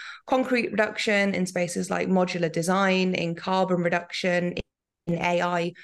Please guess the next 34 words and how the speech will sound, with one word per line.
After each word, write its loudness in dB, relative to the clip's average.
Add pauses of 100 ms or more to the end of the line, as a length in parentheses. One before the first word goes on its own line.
(200)
and -2
digital 0
practices -2
in 0
construction -2
as -6
well. 2 (460)
So 2
that 4
we're 4
gonna 2
be 6
kind 0
of -6
throwing 2
the 0
doors 0
open -4
in 0
that -2
sense -6
in -6
September. -2 (720)
And 2
we're 6
also 4
engaging 2
with -4
this -4
year's -2
First 0
of -8
a -10
Kind, -2